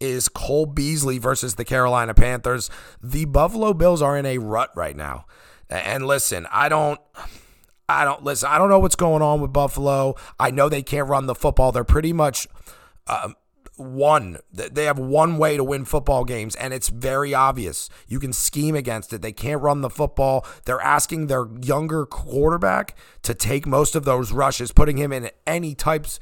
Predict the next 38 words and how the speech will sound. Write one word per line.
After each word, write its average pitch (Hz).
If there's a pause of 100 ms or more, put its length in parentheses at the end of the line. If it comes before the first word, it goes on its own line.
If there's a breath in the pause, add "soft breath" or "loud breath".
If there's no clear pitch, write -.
(300 loud breath)
uh, -
many 156
types 113
of, 123
of 110 (160)
dangerous 147
situations 123
with 104
the 110
ball 127
in 117
his 101
hand. 78 (800 soft breath)
But 135
th-, 160
you 170
have 160
to 156
be 151
able 139
to 131
run 123
the 110
football. 139
You 131
don't 226
even 202
have 180
to 147
do 143
it 120
well. 139
You 104
just 143
have 160
to 113
do 120
it. -